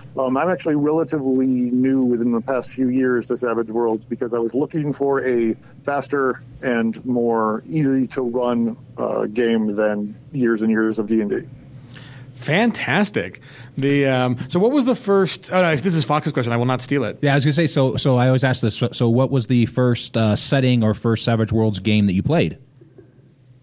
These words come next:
Speaker 1: Uh, the first Savage Worlds game that I played, that I personally played, was Deadlands Reloaded, simply because I have always been in love with, uh,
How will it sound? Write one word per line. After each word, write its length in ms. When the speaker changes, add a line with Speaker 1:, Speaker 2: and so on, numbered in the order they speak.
Speaker 1:
Uh, 80
the 100
first 240
Savage 300
Worlds 560
game 240
that 120
I 260
played, 680
that 160
I 80
personally 540
played, 440
was 480
Deadlands 460
Reloaded, 500
simply 300
because 480
I 120
have 100
always 460
been 360
in 140
love 300
with, 420
uh, 340